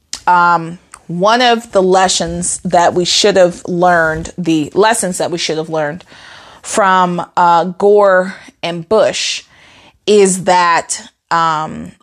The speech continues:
long battles between people, between candidates or presumed, uh, president-elects, um,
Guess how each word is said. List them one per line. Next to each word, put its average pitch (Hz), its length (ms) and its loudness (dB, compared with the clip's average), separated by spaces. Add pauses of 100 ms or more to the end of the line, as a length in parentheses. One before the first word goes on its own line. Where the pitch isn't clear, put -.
(120)
long 226 640 2
battles 175 800 -2 (420)
between 190 680 0 (100)
people, 156 640 0 (640)
between 185 360 0
candidates 170 960 2
or 175 180 2
presumed, 170 840 -2
uh, 160 320 2
president-elects, 165 1300 -2 (500)
um, 170 680 0